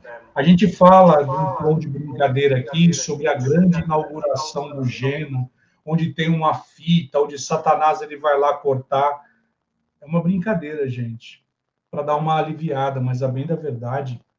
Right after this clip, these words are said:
é que vai ser terrível esse dia. Vai ser terrível. E as pessoas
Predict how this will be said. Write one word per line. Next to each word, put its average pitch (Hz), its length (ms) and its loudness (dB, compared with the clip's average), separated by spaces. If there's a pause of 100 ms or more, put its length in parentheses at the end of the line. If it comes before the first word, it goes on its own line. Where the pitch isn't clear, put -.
(140)
é 117 40 -20
que - 140 -18
vai 131 100 -6
ser 131 220 -12
terrível 139 680 -4
esse - 240 -20
dia. - 200 -20 (1300)
Vai 127 100 -8
ser - 180 -8
terrível. 139 520 -2 (680)
E 139 60 0
as 131 80 -2
pessoas 156 840 -2